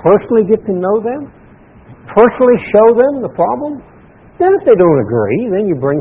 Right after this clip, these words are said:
someone else in. And if they don't agree, then you bring it to the whole family. And let the family understand the problem.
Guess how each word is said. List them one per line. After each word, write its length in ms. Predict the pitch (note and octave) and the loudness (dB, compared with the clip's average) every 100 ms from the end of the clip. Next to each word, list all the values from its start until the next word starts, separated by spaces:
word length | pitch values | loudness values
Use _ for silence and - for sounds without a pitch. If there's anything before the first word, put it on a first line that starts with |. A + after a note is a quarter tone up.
| - | -6
someone 340 | C3+ B2 A2 G#2+ | -6 -4 -6 -8
else 160 | A2 - G2+ | -10 -12 -10
in. 120 | C3+ G3 - - - F#3 | -8 -8 -14 -20 -8 -2
And 80 | E3+ | -2
if 40 | D3 | 0
they 100 | D3 | 2
don't 240 | D3+ C#3+ | 4 2
agree, 400 | B2+ A2 G#2+ A2+ F3 | 0 -2 -2 -2 -2
then 160 | D3+ D3+ | -2 -4
you 80 | A#2 | -2
bring 260 | C3 C#3 F3+ | -2 -2 -6
it 80 | |
to 140 | - C#3+ C#3+ | -4 -4 -2
the 80 | A2+ | 0
whole 320 | D3+ F3 - | 2 2 0
family. 500 | A3 C#4+ D#4+ F#3 G2+ - - - _ - _ F#3 | 0 0 0 0 -4 -12 -20 -20 _ -20 _ -2
And 100 | A3 | -2
let 80 | A#3 | -2
the 80 | G3+ | -2
family 380 | C4+ D#4 C#4+ A#3 F#3+ | 0 0 2 2 2
understand 500 | E3+ - E3+ D#3 B2+ | -2 -2 0 0 -4
the 80 | |
problem. 480 | - C3 G2 F#2+ F#2 | -2 -2 -2 -8 -14